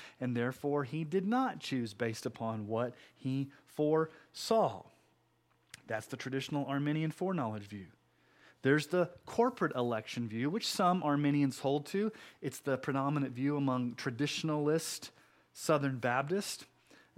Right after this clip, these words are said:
God chose a conglomerate group called the elect to be in Christ, that there would be a church, there would be believers, there would be this group called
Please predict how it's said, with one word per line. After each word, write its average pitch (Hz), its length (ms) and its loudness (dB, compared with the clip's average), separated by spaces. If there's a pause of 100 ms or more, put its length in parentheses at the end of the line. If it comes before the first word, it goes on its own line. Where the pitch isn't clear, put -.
(100)
God 139 400 2
chose 156 480 4
a 139 60 2
conglomerate 143 880 0
group 139 380 2
called 131 380 0
the 131 80 0
elect 123 580 2 (800)
to 135 100 -2
be 147 280 0
in 170 220 4
Christ, 175 760 2 (1000)
that 139 160 0
there 151 180 6
would 147 300 4
be 170 180 2
a 139 140 0
church, 175 560 -2
there 143 180 2
would 139 260 0
be 151 140 0
believers, 151 640 0
there 135 120 0
would 147 180 0
be 151 120 2
this 143 260 -2
group 143 380 -2
called 135 360 0